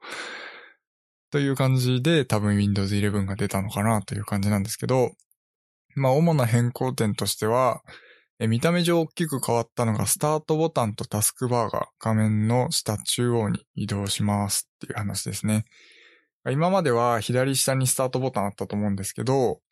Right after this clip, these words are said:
まあ、アクセス性的に、その、自分が作業やってるメインの画面の、まあ、すぐ下のところにね、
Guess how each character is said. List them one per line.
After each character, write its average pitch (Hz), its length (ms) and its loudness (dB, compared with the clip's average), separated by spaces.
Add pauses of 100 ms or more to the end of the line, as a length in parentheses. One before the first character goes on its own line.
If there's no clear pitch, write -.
ま 107 180 -2
あ、 95 60 0
ア 113 40 0
ク - 120 -4
セ 139 180 0
ス 147 180 2
性 139 320 2
的 139 280 -2
に、 143 420 2
そ - 160 -2
の、 101 520 0
自 123 140 0
分 139 160 2
が 135 80 0
作 156 180 0
業 117 120 2
や 101 80 0
っ 95 40 -6
て - 160 -6
る 101 80 -2
メ 104 160 2
イ 104 100 2
ン 101 60 -2
の 104 100 -6
画 104 160 -2
面 107 240 0
の、 123 240 0 (280)
ま 110 100 0
あ、 - 20 2
す 127 140 0
ぐ 117 120 0
下 - 200 -2
の 104 80 -2
と 104 100 -4
こ 107 120 -2
ろ 101 80 0
に 90 120 -4
ね、 98 200 -4